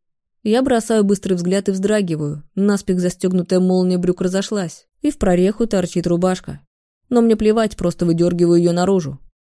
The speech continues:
Адреналин бушует в голове и разгоняет кровь по сосудам. Повторяю, вы кто такие будете? Гости. Слышал, терпила? А слово «гости» закон.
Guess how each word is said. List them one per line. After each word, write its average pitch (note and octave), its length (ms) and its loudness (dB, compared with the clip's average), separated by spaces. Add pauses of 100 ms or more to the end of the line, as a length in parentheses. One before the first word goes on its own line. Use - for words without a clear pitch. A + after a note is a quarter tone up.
(160)
Адреналин G#3+ 580 4
бушует F#3 340 2
в E3 80 -4
голове E3+ 380 2
и A3 60 4
разгоняет F#3 420 2
кровь A3 240 -2
по - 80 -8
сосудам. D3+ 580 -4 (960)
Повторяю, F3+ 560 2
вы D#3+ 80 -2
кто - 180 -2
такие E3+ 300 0
будете? E3 560 -2 (480)
Гости. F#3 680 2 (220)
Слышал, A3+ 500 2
терпила? F#3+ 540 0 (640)
А F#3 160 -4
слово A3+ 260 6
«гости» A3 380 4
закон. G#3+ 580 0